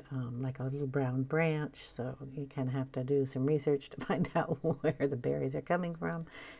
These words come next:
and they call them all sorts of stuff, but I just thought this was a pretty color combination to go with the bird and her skin tone, and, um,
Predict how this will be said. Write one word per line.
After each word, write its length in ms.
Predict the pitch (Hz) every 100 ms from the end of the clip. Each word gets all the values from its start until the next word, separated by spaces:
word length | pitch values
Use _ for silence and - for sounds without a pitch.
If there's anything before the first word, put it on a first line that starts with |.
| -
and 140 | 233 220
they 80 | 202
call 240 | - 147
them 180 | 139 123
all 100 | 120
sorts 300 | - 117 -
of 80 | 120
stuff, 340 | - 120 - -
but 140 | - - - - - - - - -
I 120 | - 240
just 200 | 160 -
thought 220 | - -
this 160 | -
was 160 | - 139
a 60 | 131
pretty 260 | - 139
color 320 | 131 - 127
combination 720 | 127 - 127 131 127 120 139
to 100 | 135
go 160 | 139 131
with 160 | 135 135
the 60 |
bird 340 | 156 180 180 -
and 160 | 170 160
her 160 | 170
skin 320 | 165 - 156 151
tone, 340 | 156 147 143
and, 420 | 139 135 131 131 135
um, 320 | 127 127